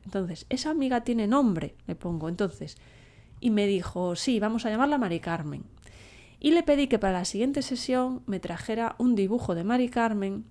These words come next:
y abandonamos la conversación sobre pensamientos intrusivos para, eh,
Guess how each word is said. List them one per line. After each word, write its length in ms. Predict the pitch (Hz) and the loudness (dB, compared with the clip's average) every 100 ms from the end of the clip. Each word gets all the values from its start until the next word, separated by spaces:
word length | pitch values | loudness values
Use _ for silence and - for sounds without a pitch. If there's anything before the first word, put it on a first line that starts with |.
| - | -2
y 120 | 214 | 0
abandonamos 560 | 196 196 190 214 269 277 | 2 0 0 2 0 0
la 100 | 269 | -2
conversación 640 | 226 208 208 180 190 185 | 0 0 -2 -6 -4 -4
sobre 220 | 185 190 202 | -4 -4 -2
pensamientos 640 | 202 - 185 202 247 262 | -4 -4 -2 0 0 0
intrusivos 760 | 277 277 247 226 208 185 - - - - - - - - - - - | 0 -2 -4 -4 -4 -4 -8 -14 -20 -20 -20 -20 -20 -20 -20 -4 2
para, 540 | 262 247 240 - - - | 4 4 2 -2 -8 -10
eh, 200 | - | -10